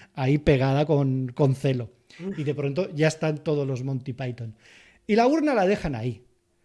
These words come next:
Y pasan cinco, diez minutos y está ahí John Cleese explicando, pues, una anécdota de que una vez hicieron una matiné con un espectáculo y,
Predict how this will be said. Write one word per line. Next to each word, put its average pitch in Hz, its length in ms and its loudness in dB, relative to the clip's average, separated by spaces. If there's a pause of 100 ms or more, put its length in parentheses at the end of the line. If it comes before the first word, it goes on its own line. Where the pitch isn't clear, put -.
(420)
Y 165 100 -4
pasan 131 760 -2 (180)
cinco, 156 540 -2
diez 143 280 -2
minutos 202 680 -2
y 147 80 0
está 160 220 -2
ahí 170 220 4
John 165 180 2
Cleese 185 340 -2
explicando, 165 720 -4
pues, 156 200 -2
una 156 180 -2
anécdota 160 520 -4
de 135 120 -6
que 147 100 -6
una 151 180 -2
vez 160 240 -6
hicieron 143 400 -6
una 147 180 -6
matiné 147 680 -4 (680)
con 139 480 -4
un 160 100 -2
espectáculo 202 560 -4
y, 175 200 -2